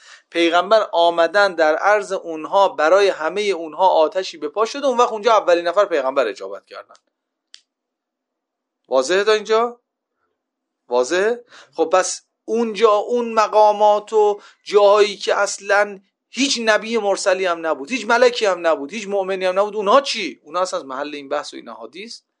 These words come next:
خارج. این اولیت رو بهش می‌گیم اولیت نسبی، یعنی اول در اون موطنی که در اون موطن پیغمبر هم عرض بقیه و به لباس بقیه آشکار شدند،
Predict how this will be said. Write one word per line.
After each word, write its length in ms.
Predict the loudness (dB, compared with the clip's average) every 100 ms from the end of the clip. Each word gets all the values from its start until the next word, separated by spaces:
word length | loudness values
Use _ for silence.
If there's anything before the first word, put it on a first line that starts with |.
| _ _
خارج. 540 | -12 -8 -8 -10 -14 _ _ _ _ _ _ _ _
این 260 | -8 -8 -2
اولیت 680 | 0 0 0 -4 0 2 2
رو 60 | 0
بهش 200 | -6 -8
می‌گیم 160 | -2
اولیت 500 | -2 0 0 0 -2
نسبی، 760 | -4 -8 -8 -10 -12 -16 -18 _ _ _ _ _ _
یعنی 200 | -10 -10 -6
اول 760 | 0 0 0 -6 0 2 2 0
در 280 | -2 -4 -4
اون 400 | -8 -10 -10 -10
موطنی 1120 | -8 -2 0 0 -4 -8 -6 -4 -4 -4 -10 _ _
که 100 | -4
در 200 | 2 2
اون 220 | 0 -6
موطن 420 | -8 -8 -6 -8 -6
پیغمبر 560 | -4 -2 -2 0 0
هم 240 | 0 -4 -4
عرض 360 | -2 -2 -2
بقیه 440 | -6 -6 -6 -4 -2
و 120 | -2
به 120 | -2
لباس 360 | -2 -2 -4 -4
بقیه 380 | -4 -4 -2
آشکار 460 | -2 -4 -8 -6 -6
شدند، 600 | -6 -6 -2 -2 -4 -12